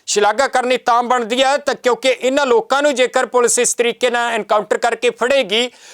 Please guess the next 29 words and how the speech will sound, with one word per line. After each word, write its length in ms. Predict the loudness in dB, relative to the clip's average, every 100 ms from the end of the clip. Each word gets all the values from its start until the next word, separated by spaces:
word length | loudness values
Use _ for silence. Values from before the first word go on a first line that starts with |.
| -14 -4
ਤਾਂ 100 | -2
ਜਿਹੜੇ 300 | 2 2 2
ਬੰਦੇ 260 | 2 0
ਵਾਰਦਾਤ 460 | 2 2 2 0 0
ਕਰਨ 220 | -2 0
ਦੀ 100 | -2
ਫਿਰਾਕ 360 | 0 0 0 0
'ਚ 120 | -4
ਬੈਠੇ 320 | -2 0 0
ਆ, 80 | 0
ਸੋਚੀ 400 | 0 0 0 -2
ਬੈਠੇ 320 | -2 -2 -2
ਆ 60 | -2
ਫਲਾਣੇ 280 | 0 -2 -2
ਥਾਵੇਂ 280 | -2 0
ਵਾਰਦਾਤ 400 | 2 2 2 -2
ਕਰਨੀ 340 | 0 -2 0 -2
ਆ, 80 | 0 -2
ਘੱਟੋ 220 | 0 0
ਘੱਟ 140 | 0 0
ਉਹਨਾਂ 180 | 0 0
ਦੇ 100 | -2
ਦਿਮਾਗ 360 | 0 0 0
'ਚ 120 | -2
ਇੱਕ 160 | -4 0
ਵਾਰ 240 | 2 2
ਡਰ 320 | 0 0 0 0
ਜ਼ਰੂਰ 320 | 0 0 0
ਬੈਠੇਗਾ 640 | -2 -2 -4 0 0